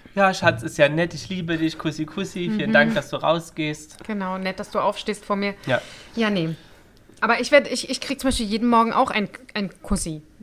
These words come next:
Speaker 2: Wenn Peter Paul geht, äh, versucht er mich dann im Bett irgendwie immer zu finden. Die,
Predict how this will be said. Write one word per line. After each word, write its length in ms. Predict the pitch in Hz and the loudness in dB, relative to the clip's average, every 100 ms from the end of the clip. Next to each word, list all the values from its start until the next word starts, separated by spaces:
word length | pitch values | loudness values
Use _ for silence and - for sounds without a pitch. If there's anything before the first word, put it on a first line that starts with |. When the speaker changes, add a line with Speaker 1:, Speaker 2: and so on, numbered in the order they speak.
| - _ - | -20 _ -8
Speaker 2:
Wenn 160 | 185 | -8
Peter 220 | 175 190 180 | -6 -4 -4
Paul 300 | 196 180 170 | 0 0 0
geht, 340 | 196 285 320 | 0 0 -2
äh, 400 | 233 226 214 - | -2 0 0 -2
versucht 340 | - 226 226 | -4 -2 0
er 100 | 240 | 0
mich 160 | 214 214 | 0 0
dann 160 | 214 - | -2 -4
im 160 | 202 185 | -6 -2
Bett 160 | 233 | -2
irgendwie 360 | - 226 202 220 | -2 -4 -2 -4
immer 200 | 220 208 | -2 -4
zu 100 | 208 | -6
finden. 320 | - 247 311 392 453 - - - - - - - | 0 2 2 -2 -10 -16 -20 -20 -20 -20 -20 -14
Die, 340 | 220 214 269 | -12 0 2